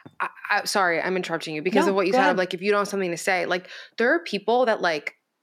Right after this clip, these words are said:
Speaker 1: just create content purely for, like, companionship purposes, and I think that's great.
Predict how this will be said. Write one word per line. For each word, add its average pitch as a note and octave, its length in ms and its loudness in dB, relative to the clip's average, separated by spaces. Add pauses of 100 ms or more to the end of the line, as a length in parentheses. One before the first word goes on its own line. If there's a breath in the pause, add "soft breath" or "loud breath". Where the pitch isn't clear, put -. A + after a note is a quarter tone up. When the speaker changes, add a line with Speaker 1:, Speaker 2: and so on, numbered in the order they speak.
(140)
Speaker 1:
just G3+ 280 -2
create A#3+ 320 0
content F#3 480 -4
purely F3 360 -2
for, C4 140 0
like, C#4 160 2
companionship E3+ 720 -6
purposes, E3+ 380 -4
and A3+ 100 0
I - 20 2
think G3+ 160 -6
that's A#3 140 -6
great. - 240 -4